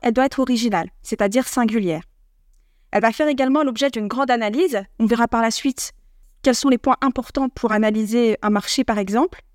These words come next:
et avoir un modèle économique viable. Une bonne idée, c'est de trouver une solution à un problème et que des gens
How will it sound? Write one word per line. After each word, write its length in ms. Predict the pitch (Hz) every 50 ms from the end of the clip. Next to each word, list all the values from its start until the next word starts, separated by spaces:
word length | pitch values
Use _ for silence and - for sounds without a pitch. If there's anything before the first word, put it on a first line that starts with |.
| _ _
et 120 | - 262 269
avoir 240 | 262 247 262 294 285
un 80 | 269
modèle 260 | 254 247 233 277 285
économique 600 | 262 - - 247 240 240 240 262 269 - - - _ _
viable. 460 | - 175 180 202 208 175 175 160 170 - _ _ _ _ - _ _ _ _ -
Une 160 | - 226 220 208
bonne 180 | 285 320 349
idée, 420 | 330 294 226 247 277 330 415 - _ _ _ _ _ _
c'est 220 | _ - - 240 214
de 100 | 214 214
trouver 320 | - - - 285 339 330
une 60 | 277
solution 720 | - - - 294 254 262 247 - - - - 285 294 311 -
à 160 | - 208 202
un 40 | 202
problème 600 | - - - 269 262 208 226 226 247 285 311 320 - _ _ _ - _ _ -
et 160 | 247 262 254 -
que 80 | 240
des 180 | 226 202 233 240
gens 240 | 214 262 269 311